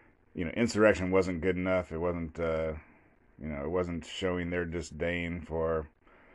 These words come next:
large amounts of America enough. They really, really wanted to say how much they hated large groups of Americans. And so I guess they were switching their narrative to, uh,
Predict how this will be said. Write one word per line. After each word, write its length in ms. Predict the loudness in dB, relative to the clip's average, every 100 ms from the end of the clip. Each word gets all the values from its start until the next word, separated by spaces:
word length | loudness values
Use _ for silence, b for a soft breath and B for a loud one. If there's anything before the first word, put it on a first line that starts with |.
| b b b -6
large 320 | 2 4 4 2
amounts 320 | 0 0 0
of 100 | -4
America 520 | 0 2 2 0 0
enough. 460 | 0 0 2 0 0
They 140 | -4
really, 420 | -2 2 4 4
really 300 | 4 2 2
wanted 300 | 2 0 0
to 60 | -4
say 300 | -2 0 0
how 220 | 0 -4
much 260 | -2 -4 -4
they 180 | -4 -2
hated 520 | 0 0 0 -4 -8 b b b b 0
large 340 | 4 4 4
groups 280 | -2 -2 -2
of 100 | -4
Americans. 800 | -2 0 0 -2 -4 -4 -8 -10
And 160 | -8 -6
so 460 | 0 2 4 2
I 60 | 2
guess 180 | 0 2
they 120 | 0
were 80 | 0
switching 420 | -2 -2 0 0
their 340 | 2 2 0
narrative 580 | -2 2 4 4 2 0 -6
to, 280 | -4 0
uh, 240 | 0 0